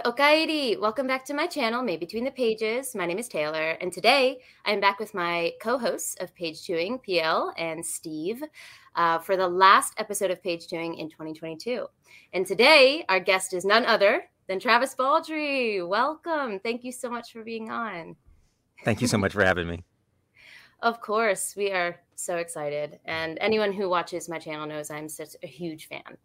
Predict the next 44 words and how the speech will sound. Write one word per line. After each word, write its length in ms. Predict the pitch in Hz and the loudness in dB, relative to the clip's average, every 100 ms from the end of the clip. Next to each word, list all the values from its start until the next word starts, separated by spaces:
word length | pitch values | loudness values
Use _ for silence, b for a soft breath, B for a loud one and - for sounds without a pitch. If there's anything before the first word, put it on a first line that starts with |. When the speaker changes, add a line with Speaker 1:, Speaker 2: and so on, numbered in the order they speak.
| _ | _
Speaker 1:
of 260 | - - - - _ _ _ | -10 -10 -10 -18 _ _ _
Legends 320 | 160 151 - | -2 -2 -6
and 140 | 151 - | -8 -8
Lattes, 380 | - - - | -8 -10 -8
so 360 | - - 52 - B B B B - | -8 -10 -10 -12 B B B B -4
we'll 100 | 175 | 2
get 160 | 190 | 2
to 80 | 202 | 4
that 220 | 185 170 | 2 4
momentarily. 800 | 180 165 170 175 156 147 - 92 B B B B | 2 -2 -2 2 2 2 -2 -8 B B B B
But 160 | - 226 | 2 2
before 320 | 240 330 359 | 2 0 2
we 140 | 381 311 | 4 0
start, 560 | - 190 165 165 - - | -2 0 2 0 -4 0
would 200 | 220 254 | 0 2
you 100 | 294 | 0
mind 300 | 277 269 262 | 0 0 -2
telling 520 | 247 240 233 233 226 | -4 -4 -2 -4 -4
anyone 360 | 220 220 214 | -2 0 -2
who's 320 | 202 202 190 175 | -4 -4 -6 -4
watching 920 | 180 196 277 - 160 147 151 214 294 _ _ - | 2 2 2 -2 -2 -2 -4 -8 -10 _ _ -4
who 120 | 247 | -2
you 280 | 220 202 - | 0 -2 0
are, 300 | 156 160 254 | 0 2 0
if 120 | 302 | 0
they've 160 | 175 160 | 0 0
been 120 | 165 | -2
living 240 | 165 165 | -2 -2
under 240 | 156 151 147 | -2 0 0
a 40 | |
rock 340 | 143 139 170 | 2 0 -2
and 120 | 170 156 | -4 -6
they 80 | |
don't 240 | 147 143 - | -4 -4 -6
know, 300 | 131 147 240 B B B B - | -8 -8 -10 B B B B -4
uh, 200 | 160 165 | 0 2
and 100 | 196 | 2
how 120 | 196 | 2
you 160 | 208 214 | 2 0
found 240 | 226 233 | -2 -2
yourself 320 | 247 - 156 - | -4 -4 -6 -8
with 100 | - | -14
us 220 | - - | -14 -14
today? 340 | - - - | -12 -14 -16